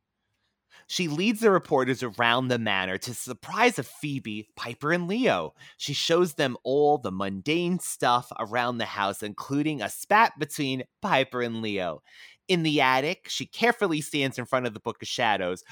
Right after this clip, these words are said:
which is the one thing I said, "Paige, you should have just put that in the, in the chest for a minute." People will be like, "What's that book?" I'm surprised 'cause the way she positioned herself.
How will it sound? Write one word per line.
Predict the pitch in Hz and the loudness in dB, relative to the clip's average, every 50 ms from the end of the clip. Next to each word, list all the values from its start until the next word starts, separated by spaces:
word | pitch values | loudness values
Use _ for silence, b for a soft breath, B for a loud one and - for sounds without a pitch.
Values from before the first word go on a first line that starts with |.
| B B B | B B B
which | B 160 165 - | B -2 0 0
is | 170 147 | -2 -2
the | - 147 | 0 0
one | 127 123 139 139 139 127 | 2 2 2 2 2 2
thing | - 127 117 117 110 | 2 2 2 4 2
I | 101 110 113 | 2 0 0
said, | 110 - 127 113 98 - | 0 0 -2 -2 -2 -4
"Paige, | - 120 120 117 110 110 107 107 104 98 - - - - B B B B B B _ _ | -8 -6 -4 -4 -2 -2 -4 -4 -6 -8 -12 -14 -12 -14 B B B B B B _ _
you | - 214 | -10 -10
should | - - 196 139 | -8 -8 -8 -8
have | 98 - | -8 -10
just | 92 90 - - | -12 -14 -12 -10
put | - 98 - | -10 -10 -8
that | - 95 92 92 | -8 -8 -6 -6
in | 95 90 90 | -6 -6 -6
the, | 87 85 - _ _ _ _ | -8 -8 -10 _ _ _ _
in | - 95 90 82 | -20 -18 -18 -18
the | 73 | -16
chest | - - - - 95 87 82 - - - | -12 -10 -8 -6 -6 -8 -8 -10 -18 -16
for | - 95 87 85 | -12 -10 -10 -10
a | 82 | -10
minute." | 85 92 90 87 87 85 82 - _ _ | -12 -12 -12 -10 -10 -12 -12 -14 _ _
People | - 185 170 - 160 151 | -8 -8 -4 -4 -4 -2
will | 143 | 0
be | 139 | 0
like, | 127 131 131 | 0 2 6
"What's | 151 214 - - | 6 4 6 8
that | - 311 269 - - - | 10 10 10 8 6 4
book?" | 294 285 254 220 - - - - - _ _ _ _ _ _ _ _ _ _ _ _ _ _ _ _ - | 6 8 8 8 8 4 -8 -14 -16 _ _ _ _ _ _ _ _ _ _ _ _ _ _ _ _ 2
I'm | - 156 | 2 2
surprised | 165 - 175 135 - 156 156 180 185 156 | 2 2 -2 0 4 6 8 8 6 6
'cause | - 160 131 | 2 -2 0
the | 151 | 2
way | 151 175 | 4 4
she | 202 - - 190 | 4 4 4 0
positioned | 147 131 156 139 110 160 180 - - 202 170 120 | 0 0 -2 0 2 2 2 2 2 0 0 0
herself. | 127 127 120 - - - 123 107 98 98 104 104 - | -2 -2 -2 -2 0 4 6 8 8 8 6 4 -2